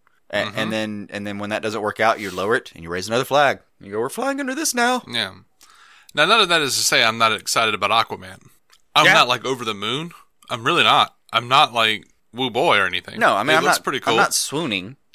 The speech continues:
Speaker 1: It looks great though, and I think, and it's not even W B's fault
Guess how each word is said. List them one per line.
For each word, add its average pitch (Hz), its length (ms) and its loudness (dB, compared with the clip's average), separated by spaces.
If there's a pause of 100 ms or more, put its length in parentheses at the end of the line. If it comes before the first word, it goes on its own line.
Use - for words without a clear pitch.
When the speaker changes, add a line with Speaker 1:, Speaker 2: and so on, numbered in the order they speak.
Speaker 1:
It 127 120 -2
looks 147 380 0
great 131 380 0
though, 90 380 -4
and 110 220 -2
I 110 160 2
think, - 540 -8 (220)
and 139 100 0
it's 143 140 0
not 294 160 0
even 175 120 -2
W 135 200 2
B's 117 160 -6
fault 98 320 0